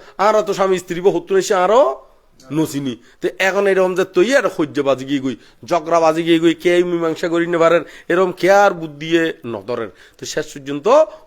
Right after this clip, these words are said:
ওই বুদ্ধিসত্ত্বরে ডাকে এসি, হারা ডাকে এমনি বুদ্ধিসত্ত্ব। তো বুদ্ধিসত্ত্ব হলো যে প্রজ্ঞাত মধ্যে সেরা এবং প্রজ্ঞাদিতে ব্যাকুণ বিবেচনা করি,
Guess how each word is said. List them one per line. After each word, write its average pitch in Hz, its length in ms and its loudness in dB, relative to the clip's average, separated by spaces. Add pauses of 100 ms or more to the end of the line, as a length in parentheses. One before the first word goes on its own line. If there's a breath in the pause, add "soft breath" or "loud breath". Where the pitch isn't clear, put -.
ওই 202 120 4
বুদ্ধিসত্ত্বরে 151 760 -4
ডাকে 120 260 -2
এসি, 113 320 -10
হারা 170 200 -2
ডাকে 196 220 2
এমনি 294 320 2 (340 soft breath)
বুদ্ধিসত্ত্ব। 151 540 -4
তো 208 160 -2
বুদ্ধিসত্ত্ব 220 560 -2
হলো 220 100 -4
যে 294 200 4 (360 loud breath)
প্রজ্ঞাত 151 400 0
মধ্যে 156 280 -2
সেরা 156 460 2 (180 loud breath)
এবং 165 200 0 (120)
প্রজ্ঞাদিতে 151 560 0
ব্যাকুণ 170 400 -2
বিবেচনা 135 480 -2
করি, 277 320 2